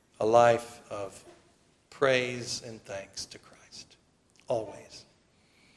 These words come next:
So now let's, with this in mind, let's go back to First Corinthians fifteen. Okay, and let's go through First Corinthians fifteen, seeing Christ as our first fruits, and learning from Paul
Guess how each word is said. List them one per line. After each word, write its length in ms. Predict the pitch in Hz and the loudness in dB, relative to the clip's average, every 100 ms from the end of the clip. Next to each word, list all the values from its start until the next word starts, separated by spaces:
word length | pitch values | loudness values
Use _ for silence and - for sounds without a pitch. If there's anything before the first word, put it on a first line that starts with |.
| _ _ _ _ _ _ _ _ _ _ _ _ _ _ _ _ _ - | _ _ _ _ _ _ _ _ _ _ _ _ _ _ _ _ _ -8
So 140 | - 185 | 2 6
now 200 | 196 202 | 10 10
let's, 540 | 226 - - - - - | 8 4 -6 -8 -14 -8
with 160 | 170 156 | -4 0
this 200 | 170 - | 0 0
in 100 | 151 | -2
mind, 260 | 127 123 | 0 0
let's 180 | 143 165 | 0 -2
go 120 | - | 0
back 180 | 156 139 | 2 2
to 60 | - | 0
First 260 | - 127 - | -6 -6 -6
Corinthians 360 | 120 - 107 | -10 -12 -16
fifteen. 340 | - 117 - - _ _ _ _ _ | -16 -18 -20 -20 _ _ _ _ _
Okay, 220 | - 123 | -10 -8
and 80 | 123 | -2
let's 160 | 143 147 | -2 0
go 240 | - 170 | 6 6
through 180 | 170 175 | 6 0
First 300 | - 151 147 | -2 -4 -2
Corinthians 380 | 147 135 131 123 | -6 -4 -8 -8
fifteen, 560 | 135 127 - 127 120 117 - _ _ - | -8 -8 -6 -6 -6 -14 -20 _ _ -12
seeing 560 | - - 180 156 131 | -4 2 2 2 0
Christ 500 | - 147 135 135 - - - | 0 4 4 2 -4 -8 -2
as 200 | 139 131 | 0 2
our 140 | 131 120 | 2 2
first 320 | - 127 - | 0 -2 -2
fruits, 500 | - 110 - - - - - - - - | -6 -8 -8 -14 -12 -12 -14 -18 -8 0
and 140 | 143 | 4
learning 420 | 139 151 175 180 | 6 6 6 2
from 220 | 170 156 131 | -2 -4 -4
Paul 680 | - 165 135 123 120 - | 2 6 6 6 2 -6